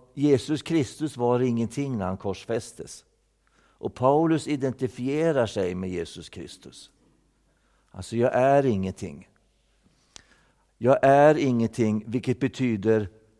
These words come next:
att allting blir nåd. S-, s-, nåden fullkomnas i svagheten. "Min nåd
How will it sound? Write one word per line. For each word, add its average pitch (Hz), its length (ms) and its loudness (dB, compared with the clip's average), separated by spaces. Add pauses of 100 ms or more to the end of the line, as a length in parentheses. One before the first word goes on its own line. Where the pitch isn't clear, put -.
(240)
att - 260 -6
allting 143 840 6 (260)
blir 107 500 2 (220)
nåd. 98 520 -4 (2250)
S-, - 220 -20 (760)
s-, - 340 -20 (1120)
nåden 165 800 4 (640)
fullkomnas 147 1080 0 (160)
i 107 80 -6
svagheten. 101 800 -8 (1200)
"Min 151 360 0
nåd 175 440 2